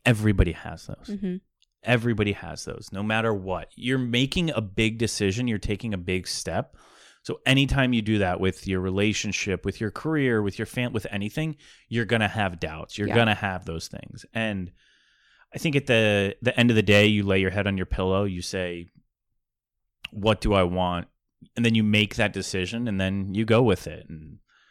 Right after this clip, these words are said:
Speaker 1: you know, if there are, I don't know how to, like, say this or really, like, what it would look like. But i-, if you're somebody who really believes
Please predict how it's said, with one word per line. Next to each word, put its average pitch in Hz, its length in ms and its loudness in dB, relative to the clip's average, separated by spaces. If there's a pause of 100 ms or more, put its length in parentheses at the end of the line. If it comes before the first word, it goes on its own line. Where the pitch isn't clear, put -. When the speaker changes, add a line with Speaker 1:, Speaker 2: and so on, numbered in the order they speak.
(300)
Speaker 1:
you 143 80 -2
know, 120 100 2
if 104 80 -6
there 120 260 0
are, 110 640 0 (800)
I 135 80 -2
don't 220 120 4
know 170 120 8
how 123 260 8
to, 120 80 6
like, 104 400 2 (680)
say 104 320 0
this 113 240 -2
or 95 80 -2
really, 101 220 2
like, 92 200 0
what 92 160 2
it - 80 0
would 90 100 -2
look 87 240 -4
like. 123 260 2 (800)
But 156 100 2
i-, 175 120 -2
if 143 160 2
you're 190 120 4
somebody 135 400 0
who 113 140 0
really 107 300 2
believes 95 720 -4